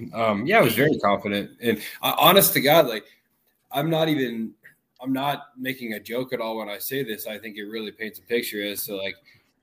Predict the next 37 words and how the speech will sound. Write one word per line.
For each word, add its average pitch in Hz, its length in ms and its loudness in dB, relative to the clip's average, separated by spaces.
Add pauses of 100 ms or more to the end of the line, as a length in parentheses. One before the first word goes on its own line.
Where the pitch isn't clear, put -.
(220)
how 117 240 0
far 110 280 -2
things 110 280 -4
have 95 180 -10
come 127 240 0
in 104 80 -4
such 104 220 -8
a 95 60 -12
quick - 260 -6
amount 104 260 -6
of 90 100 -12
time. 131 300 -2
I 104 120 -4
mean, 101 280 -4 (580)
Harry 135 360 4
Winks 120 480 0
looked 107 180 -4
world 110 360 0
class 127 400 -2
against 98 320 -8
Liverpool, 104 680 -4
and 101 460 -6 (220)
he 143 200 -2
can 135 300 4
be 117 100 0
that 110 240 0
good 113 140 2
of 98 100 -4
a 98 60 -8
player. 120 580 0 (600)
My 110 140 -2
point 123 380 2
is, 117 480 2
Conte's 113 460 0
got 110 260 0
him 107 160 -2
there, 101 440 -4